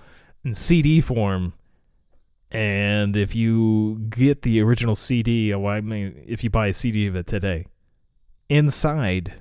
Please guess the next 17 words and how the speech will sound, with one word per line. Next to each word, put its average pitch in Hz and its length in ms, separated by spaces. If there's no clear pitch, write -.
the 117 200
C-, 135 280
the 117 220
case, - 680
if 117 160
you 95 420
open 147 260
it 127 140
up 92 240
where 113 380
the 120 100
C 151 180
D 92 220
is, 82 240
you 123 140
pull 214 720
out 139 500